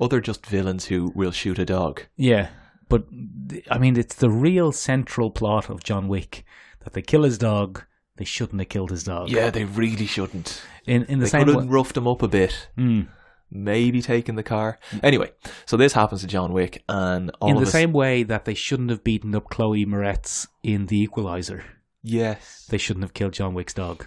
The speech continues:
Speaker 1: Yeah. So, John Wick, it turns out, was some sort of super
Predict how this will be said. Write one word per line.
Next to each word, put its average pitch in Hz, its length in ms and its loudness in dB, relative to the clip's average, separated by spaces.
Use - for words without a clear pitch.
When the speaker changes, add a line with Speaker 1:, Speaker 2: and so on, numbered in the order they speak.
Speaker 1:
Yeah. 92 240 -4
So, 95 960 -4
John 117 280 -2
Wick, - 480 -4
it 92 160 -6
turns 92 280 -6
out, 90 220 -2
was 87 320 -4
some 87 200 -6
sort 82 220 -10
of 73 60 -8
super - 460 -6